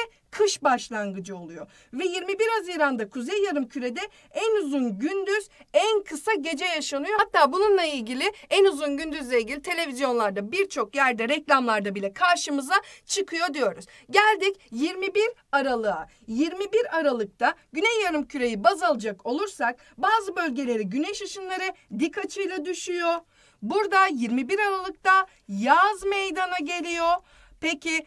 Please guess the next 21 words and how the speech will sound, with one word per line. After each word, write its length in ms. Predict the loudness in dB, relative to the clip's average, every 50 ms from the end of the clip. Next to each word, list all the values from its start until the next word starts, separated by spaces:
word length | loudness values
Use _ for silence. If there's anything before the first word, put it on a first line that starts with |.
| _ -4
yirmi 240 | -2 0 2 2 2
bir 100 | 2 2
Aralık'ta 640 | 0 0 0 -2 -2 -6 -6 _ 2 2 2 2 0 _ _ _
yaz 320 | 2 4 6 6 6 4 4
başlangıcı 680 | 4 4 2 2 0 0 0 0 -2 -4 -6 -6 -4
oluyor. 300 | -4 -4 -4 -4 -4 -6
Kuzey 280 | -6 -6 -4 0 2 2
yarımkürede 600 | 2 2 0 -2 -4 -6 -4 -4 -2 0 0 0
ne 60 | 2
oluyor? 400 | 2 2 2 0 0 -2 -2 -2 -4 _ _
Kış 300 | 0 2 2 2 2 2
başlangıcı 640 | 0 0 0 0 -2 -4 -4 -4 -4 -6 -6 -6 -6
olarak 360 | -6 -6 -6 -6 -8 -8 -10
kabul 360 | -4 -2 -2 -2 0 -4 -6 -6 -6 _ _ -4 -2
ediliyor. 540 | 0 0 0 -2 -4 -4 -6 -8 -10 -12 -16 _ _ -8
Burada 280 | -4 -2 -2 0 0 -2 -2 -4
ise 300 | -6 -6 -6 -6 -6 -8 -12 -20 _ _
en 260 | -2 0 0 0 -2
uzun 360 | -4 -4 -2 -2 0 0 -2 -2
gündüz 680 | -2 -2 -2 -2 0 0 0 -2 -2 -4 -8 -14 -20 _ _ _ _ _
ve 280 | -10 -8 -6 -6 -8